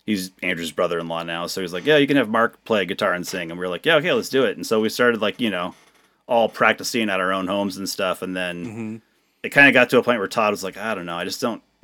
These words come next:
Speaker 1: Todd didn't really wanna be in a band anymore, and he kinda didn't wanna do it anymore, and so
Speaker 2: Right.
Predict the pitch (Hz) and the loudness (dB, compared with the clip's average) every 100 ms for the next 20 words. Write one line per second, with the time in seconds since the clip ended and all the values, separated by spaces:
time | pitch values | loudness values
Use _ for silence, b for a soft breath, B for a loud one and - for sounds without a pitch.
0 | - - 135 147 135 120 117 110 101 104 | -16 2 6 6 6 4 4 4 2 -2
1 | 92 80 92 101 101 107 107 107 110 92 | -2 -2 -2 -2 0 0 0 0 -2 -2
2 | 101 107 104 110 101 110 110 117 123 131 | -2 0 -2 -2 -2 -4 -2 -2 0 2
3 | 131 143 151 123 - 113 101 92 104 101 | 4 6 6 4 2 2 2 0 -2 -8